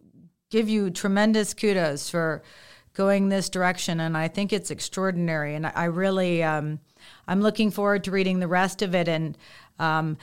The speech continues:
but again, so let's, let's wrap up, you know, with, again, as much practical advice. I, I love the three-day, uh, thirty-day journaling. I think that's really wonderful, and it, and it takes,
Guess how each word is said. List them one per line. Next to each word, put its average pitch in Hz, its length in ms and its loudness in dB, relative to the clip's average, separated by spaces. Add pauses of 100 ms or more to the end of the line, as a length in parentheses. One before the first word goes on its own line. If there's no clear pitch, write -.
(240)
but 226 120 6
again, 233 320 6
so 233 160 2
let's, 254 340 0 (360)
let's 254 260 0
wrap 285 320 4
up, 220 280 4 (440)
you 208 100 0
know, 214 160 4
with, 196 380 2
again, 196 520 0 (280)
as 196 220 0
much 254 340 2
practical 202 540 2
advice. 170 500 0
I, 208 220 2
I 208 120 2
love 208 400 2
the 247 140 2
three-day, 214 760 -2 (480)
uh, 175 200 0
thirty-day 185 640 2
journaling. 175 640 0
I 190 100 2
think 214 320 2
that's - 480 2 (540)
really 214 260 4
wonderful, 202 560 4
and 185 140 2
it, 175 160 -4
and 190 180 0
it - 220 -4
takes, - 640 -2